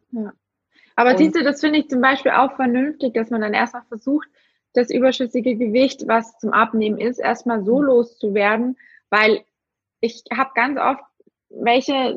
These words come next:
Speaker 1: die sagen, „Ach, ich leg mich lieber gleich unter das Messer.“ Aber bei hundertfünfzig Kilo, glaube ich, ist das Ergebnis halt nicht so schön, als wenn man wenigstens einigermaßen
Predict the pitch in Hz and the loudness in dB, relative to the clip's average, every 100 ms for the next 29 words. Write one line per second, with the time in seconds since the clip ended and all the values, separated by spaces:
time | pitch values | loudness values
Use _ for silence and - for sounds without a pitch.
0 | 247 262 233 226 247 254 247 - _ _ | -2 0 4 4 2 0 -6 -10 _ _
1 | - 254 - - 240 240 262 262 247 254 | -2 -2 -2 -8 -4 -2 0 0 0 2
2 | 247 226 262 269 254 254 - 190 190 196 | 2 2 0 -4 -6 -6 -4 -6 -4 -4
3 | 190 214 214 226 240 233 233 240 - 226 | -2 -2 0 -2 -2 -4 -4 -8 -6 -10
4 | _ 262 262 277 - - _ _ _ 254 | _ -4 -2 -2 -4 -20 _ _ _ 2
5 | 240 262 254 254 262 247 240 240 247 262 | 4 4 0 -2 -2 0 0 0 -2 -4
6 | 262 240 247 233 277 - 254 254 269 302 | -2 -2 -2 -4 -4 0 4 4 2 -4
7 | _ _ 240 233 240 247 226 240 262 - | _ _ -4 0 0 2 0 0 0 -4
8 | 262 254 220 233 269 254 226 208 214 254 | -6 -4 0 2 2 2 2 2 2 0
9 | 269 269 - | -4 -6 -8